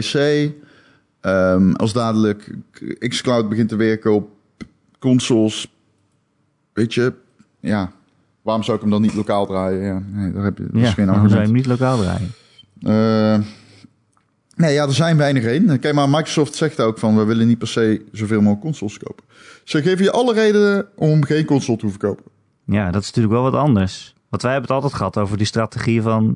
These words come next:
Speaker 2: "Het maakt ze niet zoveel uit of je console koopt."
Speaker 1: Ja.
Speaker 2: Maar nu is <laughs> het, het slaat nu wel echt door naar... ze moedigen het bijna af om een console te kopen.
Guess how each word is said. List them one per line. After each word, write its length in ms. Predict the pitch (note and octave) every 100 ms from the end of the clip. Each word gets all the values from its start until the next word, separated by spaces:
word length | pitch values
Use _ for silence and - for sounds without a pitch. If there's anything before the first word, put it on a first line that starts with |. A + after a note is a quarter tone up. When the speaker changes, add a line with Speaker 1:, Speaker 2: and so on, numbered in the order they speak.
| - - _
Speaker 2:
"Het 60 | _
maakt 180 | A2 -
ze 80 |
niet 120 | A2+ A#2+
zoveel 200 | A2 A2+
uit 220 | A#2 C#3+
of 100 | G#2+
je 100 | G2+
console 360 | - F#2+ - F2+
koopt." 440 | - F#2 - - _ _
Speaker 1:
Ja. 280 | - C#3 A2+ - _ _ -
Speaker 2:
Maar 120 | G#2
nu 260 | A2+ B2 -
is 180 | -
<laughs> 0 |
het, 320 | - C#3 - -
het 100 | E3
slaat 260 | - G2 F#2
nu 80 | G#2
wel 120 | A2
echt 200 | A#2+ G#2+
door 240 | A2 B2+
naar... 360 | B2 A#2+ A#2+ B2 - - _ _
ze 140 | A#2+ A#2
moedigen 300 | B2 C#3 -
het 80 | A#2+
bijna 200 | B2 B2
af 240 | C3+ D3+
om 100 | A2+
een 80 | G#2
console 440 | - - - C3
te 120 | C3 -
kopen. 460 | - A#2 - B2+